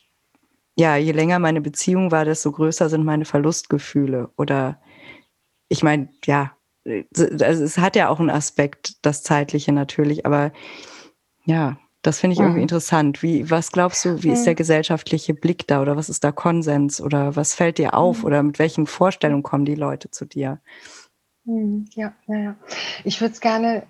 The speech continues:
Speaker 2: es ist, es ist, ist diese gesellschaftliche Perspektive und gleichzeitig, Sarah, würde ich's gerne ein bisschen kleiner machen, ja.
Speaker 1: Okay.
Speaker 2: Und da wird's hochrelevant, ja,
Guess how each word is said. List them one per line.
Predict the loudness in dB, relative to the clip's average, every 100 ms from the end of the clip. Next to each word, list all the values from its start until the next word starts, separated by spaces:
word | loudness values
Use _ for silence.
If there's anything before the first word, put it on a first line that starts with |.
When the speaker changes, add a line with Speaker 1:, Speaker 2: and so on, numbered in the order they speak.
| -6
Speaker 2:
es | -4 -4
ist, | -6
es | -6 -4
ist, | -6 -4
ist | -4 -4 -4
diese | -4 -2
gesellschaftliche | -2 0 0 -2 -6 -6 -6 -4
Perspektive | -6 -6 -8 -4 -4 -2
und | 0 -2 -2
gleichzeitig, | -4 -4 -4 -8 -4 -4 -4 -6
Sarah, | -4 -2 -2
würde | -2 -4
ich's | -6 -14 _ _
gerne | -2 -2 0
ein | -2
bisschen | -4 -6 -6 -6
kleiner | -8 -6 -4 -4
machen, | -6 -10 -16 -20 -16 -8
ja. | -8 -6
Speaker 1:
Okay. | -8 -6 -6 -8 -6
Speaker 2:
Und | 0 2 2 2
da | 2 0
wird's | -4 -6 -10 -6
hochrelevant, | -4 -4 -6 -6 -6 -4 -4 -4 -6 -10 -16 -12
ja, | -10 -8